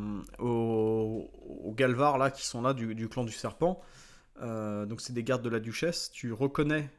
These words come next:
euh, le morceau de, d'ébonite noir qu'ils portent sur les épaulettes.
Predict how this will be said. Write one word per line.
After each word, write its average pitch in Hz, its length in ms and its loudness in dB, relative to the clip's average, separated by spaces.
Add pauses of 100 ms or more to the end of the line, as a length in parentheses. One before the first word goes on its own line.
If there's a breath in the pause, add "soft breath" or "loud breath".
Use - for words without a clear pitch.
(300)
euh, 76 1500 -4 (360)
le 117 500 0
morceau 131 500 0
de, 110 680 0 (1200 soft breath)
d'ébonite 147 760 4 (340)
noir 131 640 2
qu'ils 120 180 -8
portent 143 240 0
sur 123 160 -2
les 117 180 0
épaulettes. - 520 0